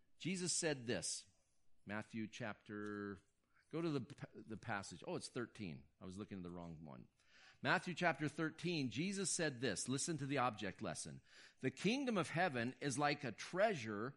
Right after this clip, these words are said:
hidden in a field, and when a man found it, he hid it again, and then in his joy went and sold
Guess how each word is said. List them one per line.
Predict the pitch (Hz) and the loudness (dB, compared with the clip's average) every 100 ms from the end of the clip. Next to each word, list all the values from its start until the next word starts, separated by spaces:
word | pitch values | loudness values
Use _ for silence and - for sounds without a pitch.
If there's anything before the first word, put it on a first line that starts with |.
| - - | -14 -4
hidden | - 233 240 214 | 4 4 4 0
in | 170 165 | 0 0
a | 139 | 0
field, | - - 220 135 104 120 151 - - - | -4 0 4 4 4 2 0 -6 -14 -4
and | 135 | 0
when | 156 147 | 2 4
a | |
man | 139 160 196 208 | 4 4 4 2
found | - 220 214 214 170 | 0 2 4 4 2
it, | 135 | 0
he | 131 151 139 123 | 0 -2 -2 4
hid | 190 233 | 4 4
it | 226 | 2
again, | 175 131 113 107 123 165 - - | 2 2 4 4 2 0 -4 0
and | 131 156 | 4 6
then | 214 | 6
in | 214 208 | 6 6
his | 190 139 | 4 2
joy | 113 117 185 233 175 | 2 4 8 8 8
went | 143 151 190 208 - | 8 6 4 4 2
and | 151 151 | 2 2
sold | - 180 170 165 | 2 4 6 4